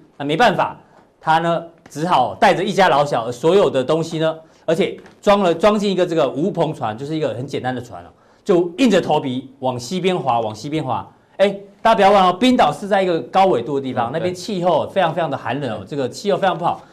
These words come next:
Speaker 1: 但是呢，他冒着这个没有办法回头哦，就一路往前划，划，划，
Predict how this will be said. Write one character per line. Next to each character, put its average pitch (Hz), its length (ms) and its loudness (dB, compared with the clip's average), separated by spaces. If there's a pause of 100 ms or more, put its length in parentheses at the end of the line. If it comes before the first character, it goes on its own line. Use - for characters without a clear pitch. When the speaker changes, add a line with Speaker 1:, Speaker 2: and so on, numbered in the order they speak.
(160)
Speaker 1:
但 196 160 2
是 196 100 -2
呢， 170 220 4 (160)
他 175 140 0
冒 180 200 2
着 143 140 -2
这 147 120 -8
个 139 80 -2
没 156 120 -4
有 196 80 0
办 185 180 4
法 117 300 0
回 156 140 0
头 160 120 -4
哦， 120 280 -4
就 160 120 -4
一 165 120 -2
路 247 100 4
往 160 160 4
前 151 180 -2
划， 165 160 4
划， 165 160 4
划， 160 220 4